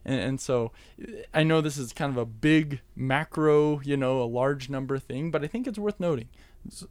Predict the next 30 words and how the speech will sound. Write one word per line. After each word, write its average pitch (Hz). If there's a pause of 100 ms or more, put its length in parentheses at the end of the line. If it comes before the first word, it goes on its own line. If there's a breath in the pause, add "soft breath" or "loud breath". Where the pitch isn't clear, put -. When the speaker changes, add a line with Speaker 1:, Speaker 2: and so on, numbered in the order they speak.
(100)
Speaker 2:
I 160
hear 208
a 175
lot 160
of 139
complaints 135
coming 123
from 123
my, 113
my 117
millennial 120
friends 113
that, 110 (600 loud breath)
you 110
know, 101
housing, 113
it's -
hard 135
to 123
buy 120
a 101
house. 113
I 117
can't 113
get 120
into 110
a 101
house. 117
Is 107
that, 151